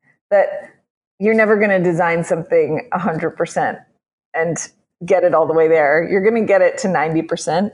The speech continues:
and then people are gonna actually, if you leave space for people to make it better, they will.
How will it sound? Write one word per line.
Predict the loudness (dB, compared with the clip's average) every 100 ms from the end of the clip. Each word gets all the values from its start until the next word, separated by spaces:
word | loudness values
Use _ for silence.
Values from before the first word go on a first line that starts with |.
| -4
and | 0 0
then | 0
people | -2 -4 0 2
are | 2
gonna | 0 -2 -2
actually, | -4 -4 -4 -2 0 2 0
if | 0
you | 2
leave | 2 2
space | 0 0 0 0 -2
for | -2
people | 0 0 0 -2
to | -2
make | 0 0 0
it | -2 -2 0
better, | 0 2 2 0 -4 _ -2
they | 0
will. | 2 2 2 0 -8